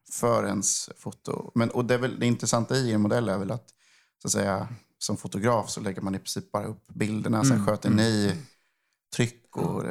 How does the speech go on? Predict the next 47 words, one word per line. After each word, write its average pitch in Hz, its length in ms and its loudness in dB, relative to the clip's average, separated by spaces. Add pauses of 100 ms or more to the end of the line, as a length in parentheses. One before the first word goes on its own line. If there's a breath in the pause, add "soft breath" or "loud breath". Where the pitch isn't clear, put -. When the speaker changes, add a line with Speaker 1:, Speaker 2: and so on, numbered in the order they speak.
Speaker 1:
utskick - 460 -6 (200)
och - 440 -6 (100)
Speaker 2:
Exakt, 135 540 2
det 151 80 0
var 147 120 4
ju 127 80 4
en, 117 260 2
en 123 180 2
viktig 127 300 0
del 113 180 4
av 110 80 0
grundtanken, 113 680 2
att 101 100 -4
det 107 80 -4
här 117 120 2
skulle 107 260 0
vara 110 260 2
en 104 100 0
väldigt 95 720 -8 (180)
enkel 120 560 0
tjänst 110 420 -2
för - 100 -10
dig 92 120 -4
som 101 120 -4
fotograf. 95 580 -10
Du 117 80 -6
bygger 120 300 0
bara 101 180 0
ditt 98 200 -8
galleri 101 560 -4
och 92 80 -10
sen 113 260 0
så - 120 -2
ser - 180 -2
vi 117 240 -2
till - 280 -8
att - 200 -12
det - 360 -8 (460)
produceras 107 800 0
på - 80 -14
rätt 98 240 -8
sätt 101 300 -4 (200)
och - 80 -16
på - 80 -8
rätt 92 280 -8
material. - 680 -6
Och - 220 -10